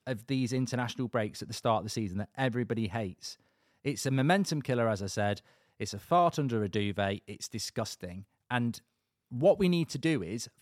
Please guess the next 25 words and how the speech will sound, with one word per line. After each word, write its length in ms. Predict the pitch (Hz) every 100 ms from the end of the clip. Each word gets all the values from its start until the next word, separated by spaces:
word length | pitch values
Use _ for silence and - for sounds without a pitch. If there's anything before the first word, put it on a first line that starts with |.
| -
find 320 | 151 147 139
a 40 |
solution. 640 | 117 131 123 117 - 92 85
Now, 180 | 127 127
we 140 | 143
can't 240 | 156 233 196
get 140 | 208
rid 100 | 180
of 60 | 160
international 480 | 151 - 127 - 123
football 500 | - 127 - 117 113
completely. 680 | - 117 110 101 92 107 127 _ _ -
Brazilians 560 | 113 107 120 107 101
like 280 | 98 95 95
it. 240 | 110 127 - - - - _ -
But 260 | 196 151
what 160 | - 156
we 100 | 156
must 380 | 160 196 - -
do 320 | 107 95 131 127 -
is 160 | 135
find 420 | - 156 151 156
a 80 | 151
way 440 | 139 107 101 104 104 _ _ -
to, 460 | - 117 113 113